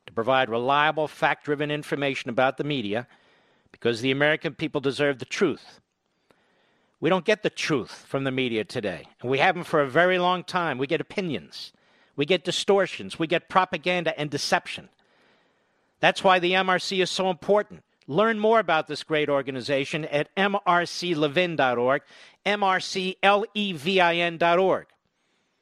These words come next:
Have you noticed that the media are finally covering Tara Reade's sexual assault charges? But in fact, what they're doing now is trashing her, trying to destroy her. And who's been monitoring this the entire time? The M R C.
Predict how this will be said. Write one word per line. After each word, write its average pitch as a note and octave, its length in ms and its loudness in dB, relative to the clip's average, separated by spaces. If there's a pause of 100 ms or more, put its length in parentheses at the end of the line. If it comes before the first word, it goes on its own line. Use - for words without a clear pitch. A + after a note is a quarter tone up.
(260)
Have C3 120 -6
you D#3+ 80 0
noticed F#3+ 400 2
that D#3 140 -6
the D#3+ 100 -2
media F3+ 320 0
are - 20 -10
finally G#3 460 -2
covering D3+ 420 -2
Tara E3 300 2
Reade's D#3 280 -2
sexual D#3 400 -2
assault C#3 460 0
charges? A#2+ 480 -4 (720)
But A3+ 120 2
in A#3+ 80 0
fact, C4 300 2
what F3+ 140 0
they're D#3+ 80 2
doing D3+ 300 0
now D3 240 2
is D#3 120 -6
trashing G3 500 0
her, - 180 -18 (840)
trying G3 320 4
to E3+ 80 0
destroy D#3+ 500 2
her. G#2 200 -8 (760)
And D3+ 140 -4
who's A#3+ 320 0
been G3+ 180 2
monitoring G#3+ 540 0
this A3+ 220 -2
the F3+ 100 -2
entire G3 420 2
time? G3 440 -2
The E3+ 160 2
M E3+ 100 0
R D#3 160 2
C. G2+ 400 -6